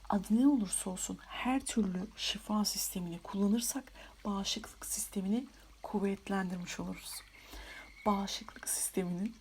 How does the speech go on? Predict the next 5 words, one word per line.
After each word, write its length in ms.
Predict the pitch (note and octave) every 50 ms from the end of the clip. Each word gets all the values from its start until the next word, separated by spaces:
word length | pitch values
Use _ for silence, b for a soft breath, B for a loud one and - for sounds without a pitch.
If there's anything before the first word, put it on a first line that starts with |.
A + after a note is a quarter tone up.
| - - -
kuvvetlendiği, 1040 | - - G3+ F#3+ F#3 G3 G3 G3 - - G3 F#3+ F#3 F3+ F3 F#3 F3+ F3+ F3+ F#3+ G3+ - - - - - - - - -
güçlü 360 | G3+ - - - - A#3+ A#3+
kuvvetli 480 | - - - - F#3+ G3 - - G3
olduğu 260 | F#3 F3+ E3+ - F3 F#3 G#3+ G#3+
sağlıklı 840 | - - - - - - G3 F#3+ F#3+ F#3+ - - - F#3+ G#3 G3+